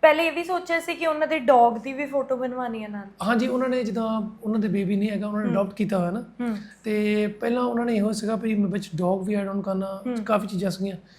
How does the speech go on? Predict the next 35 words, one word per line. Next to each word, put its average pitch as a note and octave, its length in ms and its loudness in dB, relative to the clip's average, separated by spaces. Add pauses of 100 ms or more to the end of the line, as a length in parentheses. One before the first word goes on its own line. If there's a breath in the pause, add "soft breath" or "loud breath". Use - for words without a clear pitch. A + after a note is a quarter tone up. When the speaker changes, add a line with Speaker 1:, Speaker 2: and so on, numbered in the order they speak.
(240 soft breath)
Speaker 2:
ਫਿਰ A3+ 140 2
ਭਾਈ A3+ 160 2
ਨੇ G#3+ 60 2
ਰਿਕੁਐਸਟ G#3+ 320 0
ਕੀਤੀ, A#3 200 -6
ਮੈਂ A3 140 -2
ਕਿਹਾ, A#3 100 -4
ਭਾਈ A3 160 -4
ਦੇਖੋ G#3 240 -2
ਵੀ A3+ 100 -10
ਤੁਸੀਂ A3 580 0 (1040)
ਇੱਕੋ B3+ 300 -2
ਟੈਟੂ A3+ 300 0
ਵਿੱਚ G#3 220 2
ਆਪਾਂ A3 200 -2
ਇੰਨਾ G#3+ 200 2
ਕੰਟੈਂਟ G#3 400 2
ਨਾ F#3 120 0
ਐਡ D#3+ 200 0
ਆਨ D#3 100 0
ਕਰੀਏ। C4 200 4
Speaker 1:
ਛੋਟਾ B3+ 180 0
ਹੋ A#3+ 100 2
ਜਾਏਗਾ। F#3 380 -8 (180)
Speaker 2:
mean A#3 140 4
to B3 80 -2
say, A#3 300 0 (720)
first C4 460 2
vision A#3+ 240 4
ਵਿੱਚ A3+ 240 0
Speaker 1:
ਹੂੰ। A3 920 -4
Speaker 2:
ਸਮਝ B3 340 4
ਨਹੀਂ A3+ 140 6
ਲੱਗਣਾ। D#3 300 2 (360)
Speaker 1:
ਹੂੰ। G#3+ 160 -6